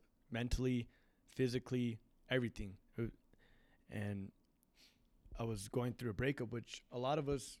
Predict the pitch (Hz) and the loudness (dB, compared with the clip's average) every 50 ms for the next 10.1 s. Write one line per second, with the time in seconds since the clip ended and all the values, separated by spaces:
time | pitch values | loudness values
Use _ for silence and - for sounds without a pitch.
0 | - - 123 120 123 127 131 123 131 127 - - - - 151 147 123 104 - - | -14 -8 -6 -4 -2 0 0 2 0 0 0 -4 -2 0 0 0 0 -2 -6 -12
1 | - - 120 117 110 101 98 - - _ _ _ _ _ _ _ - - _ _ | -8 -6 -4 -4 -4 -6 -8 -12 -16 _ _ _ _ _ _ _ -20 -20 _ _
2 | _ - - - - - 123 123 117 117 - - - 131 127 127 131 123 120 135 | _ -20 -20 -20 -14 -6 -4 -4 -2 -2 -4 -2 -2 -2 0 0 0 0 0 0
3 | 135 135 131 117 - 139 127 127 131 123 110 110 131 131 117 117 123 113 - 127 | 0 0 0 0 -2 -2 0 0 -2 0 0 0 0 0 2 0 -2 0 2 2
4 | 123 135 131 - - 123 117 117 110 - - _ _ - _ - _ - 135 139 | 2 2 0 -2 -4 -4 -4 -4 -6 -10 -12 _ _ -20 _ -20 _ 2 4 4
5 | 156 147 - 123 120 120 117 117 113 107 107 104 104 104 98 131 135 139 143 139 | 4 4 2 0 0 0 2 2 2 2 2 2 0 0 2 4 4 4 4 2
6 | - 117 120 117 110 104 104 - - - - _ - - - - 127 143 143 - | 2 0 0 0 0 -2 -4 -8 -16 -20 -20 _ -20 -6 0 6 6 6 6 6
7 | 123 104 98 - - - - - _ - - - _ _ - - - _ - - | 2 -2 -4 -6 -14 -18 -20 -20 _ -20 -20 -20 _ _ -20 -20 -20 _ -20 -20
8 | - _ _ _ _ _ - _ _ - - 92 98 98 98 98 98 98 104 101 | -20 _ _ _ _ _ -20 _ _ -14 -10 -8 -8 -6 -6 -6 -6 -6 -6 -4
9 | 101 - - 107 107 98 - - - - 110 98 98 101 101 107 110 107 104 104 | -4 -2 -4 -4 -4 -6 -8 -6 -2 -2 -2 -2 -4 -4 -4 -4 -4 -4 -4 -6
10 | 101 | -8